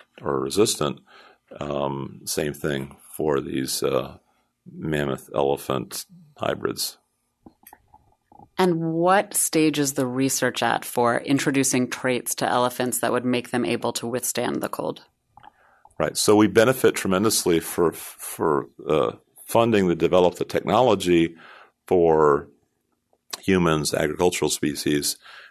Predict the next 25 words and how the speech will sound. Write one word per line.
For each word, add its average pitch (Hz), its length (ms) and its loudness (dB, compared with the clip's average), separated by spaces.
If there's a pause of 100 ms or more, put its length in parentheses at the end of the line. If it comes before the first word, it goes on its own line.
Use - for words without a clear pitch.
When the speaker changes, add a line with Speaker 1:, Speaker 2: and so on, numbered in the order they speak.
(120)
Speaker 1:
Um, 71 280 -2
it's - 140 -4
a 78 80 2
fairly 76 480 2
s-, - 220 -8 (200)
simple 78 680 0 (180)
transition 82 560 -2
over. 76 220 2
So - 160 -2
we've 80 200 2
now, 85 380 2 (480)
uh, 71 720 2 (880)
established 85 800 2
el-, 85 280 4
elephant 90 520 2
cells 87 520 4
in 80 240 -2
culture 123 680 4
with 90 400 0
crispr 104 720 4
in, 87 440 0 (200)
uh, 87 220 0
in 95 140 2
the 98 80 2
genome. 98 640 2